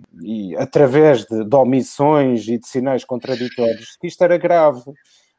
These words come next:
Primeiro a história do milagre, quer dizer, uma pandemia, eu não sou cientístico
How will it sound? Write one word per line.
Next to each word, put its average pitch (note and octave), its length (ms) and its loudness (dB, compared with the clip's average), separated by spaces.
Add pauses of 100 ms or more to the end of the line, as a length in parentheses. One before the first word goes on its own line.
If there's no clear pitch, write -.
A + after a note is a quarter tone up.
(160)
Primeiro A#3 260 -2
a F#3+ 40 2
história E3 320 2
do D#3 120 -4
milagre, A2 640 0
quer - 120 -16
dizer, A#2+ 260 -14
uma D3 180 -8
pandemia, C#3 720 -2
eu A2 140 -4
não A2+ 100 -4
sou A2 160 -6
cientístico B2+ 640 -8